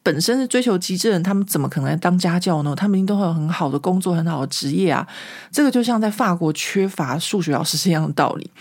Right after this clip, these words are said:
因为在法国数学好的人，他们都可以找到很多很不错的工作，谁要去当数学老师呢？对吧？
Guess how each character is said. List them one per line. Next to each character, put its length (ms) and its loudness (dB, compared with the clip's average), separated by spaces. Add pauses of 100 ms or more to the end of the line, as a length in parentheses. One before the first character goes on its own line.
(280)
因 120 0
为 140 0 (220)
在 120 2
法 280 2
国 180 2
数 240 0
学 140 0
好 260 0
的 100 0
人， 280 0 (400)
他 100 -2
们 100 2
都 120 2
可 120 -2
以 60 2
找 160 0
到 100 0
很 200 0
多 120 2
很 220 -2
不 120 -6
错 200 0
的 80 0
工 300 2
作， 260 -2
谁 160 -2
要 80 0
去 80 0
当 160 0
数 100 -4
学 80 0
老 140 -2
师 160 -2
呢？ 260 -2 (140)
对 100 -6
吧？ 140 -6